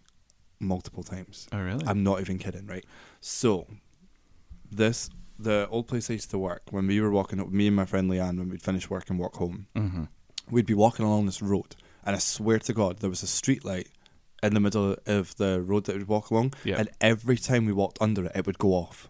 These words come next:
Speaker 2: Oh.
Speaker 1: Not even kidding. She would, s-, she'd say it as well. It's like, "Right, we're cursed or something."
Speaker 2: Yeah.
Speaker 1: Like, there's something spooky going on there.
Speaker 2: Mm-mm.
Speaker 1: But they say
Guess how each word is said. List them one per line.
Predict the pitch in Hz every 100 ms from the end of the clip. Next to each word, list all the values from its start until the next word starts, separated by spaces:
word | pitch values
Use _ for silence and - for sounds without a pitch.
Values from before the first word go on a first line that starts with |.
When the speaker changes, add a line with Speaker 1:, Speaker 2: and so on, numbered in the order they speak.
| -
Speaker 2:
Oh. | 98 101 90 80 82
Speaker 1:
Not | 117 127 123 113
even | 107 110
kidding. | 107 92 95 110 -
She | - -
would, | 127 123
s-, | - - - - -
she'd | - 139
say | - 123
it |
as | 104
well. | 123 95
It's | -
like, | 90 -
"Right, | 87
we're | 95 117 131
cursed | - 120 - -
or | 98
something." | - - -
Speaker 2:
Yeah. | 104 90 85
Speaker 1:
Like, | 110
there's | 101 -
something | 147 120 120
spooky | - 135 117
going | 101 104
on | 107
there. | 98 85 120 - -
Speaker 2:
Mm-mm. | 107 - 101 98 95
Speaker 1:
But | 98
they | - 110
say | - - 160 92 92 120